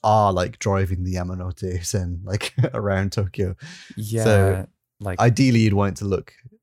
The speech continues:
Speaker 1: as good as possible.
Speaker 2: Yeah, and I,
Speaker 1: Um,
Speaker 2: I think the PlayStation version even has a V R,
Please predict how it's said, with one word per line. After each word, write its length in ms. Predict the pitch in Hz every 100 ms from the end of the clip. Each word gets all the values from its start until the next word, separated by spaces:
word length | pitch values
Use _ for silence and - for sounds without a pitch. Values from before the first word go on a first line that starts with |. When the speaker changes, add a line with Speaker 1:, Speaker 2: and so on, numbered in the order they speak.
| _
Speaker 1:
as 220 | 98 92 92
good 180 | 104
as 100 | 90
possible. 520 | - 92 90 78 98 - - - _
Speaker 2:
Yeah, 400 | 117 120 127 120
and 100 | 87
I, 200 | 85 85
Speaker 1:
Um, 80 | 87 - - -
Speaker 2:
I 80 | 139
think 240 | 196 208
the 100 | 165
PlayStation 720 | - - 127 - 165 156 113
version 380 | 104 104 110 107
even 240 | 101 110 104
has 260 | 110 104
a 80 | 104
V 240 | 95 110
R, 480 | 98 98 113 98 90